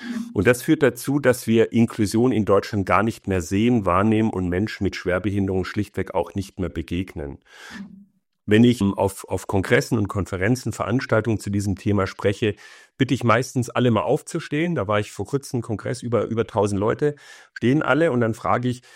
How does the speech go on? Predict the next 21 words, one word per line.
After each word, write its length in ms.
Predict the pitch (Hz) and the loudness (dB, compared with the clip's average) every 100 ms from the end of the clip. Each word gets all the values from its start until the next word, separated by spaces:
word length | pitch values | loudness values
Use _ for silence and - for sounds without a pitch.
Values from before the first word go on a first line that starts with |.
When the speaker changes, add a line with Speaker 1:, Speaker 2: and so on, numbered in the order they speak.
| - - | -20 -8
Speaker 2:
ne, 160 | - 131 | 2 2
so 120 | 127 | 2
ein 40 | 110 | 0
bisschen 220 | 123 123 | 0 2
dann 100 | 113 | 2
immer 200 | 135 135 | 4 4
hinsetzen, 720 | 113 147 156 139 135 - 101 | 4 4 4 0 0 -2 0
wer 120 | 117 | 2
denn 180 | 123 113 | 2 4
Menschen 320 | 113 127 - | 2 2 0
mit 100 | 110 | -2
Schwerbehinderung 720 | - 104 113 113 117 110 104 | 0 0 0 2 0 0 0
nicht 240 | 101 98 - | 0 -2 -6
kennt. 320 | 95 82 78 | -4 -4 -4
Und 100 | - | 0
dann 220 | 101 110 | 0 0
ist 180 | - 113 | -4 -6
immer 160 | 147 147 | 0 0
die 140 | 135 | 0
Frage 320 | - 110 117 | 2 2 2
erstmal, 540 | - 117 - 101 101 | -2 -4 0 2 0